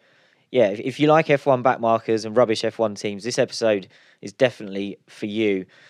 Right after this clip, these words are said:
So during this era, uh, on, early on a Friday morning on Grand Prix weekends, we had pre-qualifying.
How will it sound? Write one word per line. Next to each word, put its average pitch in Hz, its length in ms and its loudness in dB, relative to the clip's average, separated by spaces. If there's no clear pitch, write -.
So 151 140 0
during 208 340 4
this 180 280 -6
era, 107 460 2
uh, 107 320 -2
on, 120 160 -6
early 165 300 6
on 139 80 2
a 127 60 -4
Friday 156 600 0
morning 139 440 -2
on 95 120 -8
Grand 110 300 0
Prix 120 220 -4
weekends, 95 600 -4
we 101 80 -10
had 101 200 -6
pre-qualifying. 101 1040 -2